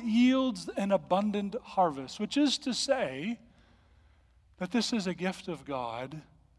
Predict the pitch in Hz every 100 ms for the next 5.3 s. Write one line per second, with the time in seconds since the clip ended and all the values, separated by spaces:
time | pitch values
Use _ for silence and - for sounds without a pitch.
0 | _ _ _ _ _ _ 185 196 220 196
1 | 190 180 170 175 156 175 170 - - 185
2 | 151 110 123 - - _ _ _ _ -
3 | 190 262 262 220 214 220 214 214 202 -
4 | - - 135 160 226 220 208 156 160 156
5 | 156 151 143